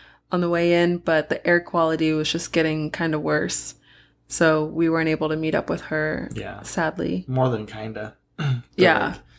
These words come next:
Speaker 2: air quality was at, like, two fifty,
Speaker 1: Yeah.
Speaker 2: which is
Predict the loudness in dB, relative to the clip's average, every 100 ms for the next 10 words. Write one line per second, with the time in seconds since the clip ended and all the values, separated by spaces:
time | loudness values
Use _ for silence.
0 | -20 -20 _ 2 2 4 2 4 2 2
1 | 2 0 -2 -10 -6 -2 0 0 -2 -6
2 | -10 -14 _ 2 4 4 0 -4 -4 -4
3 | -4 -8 -14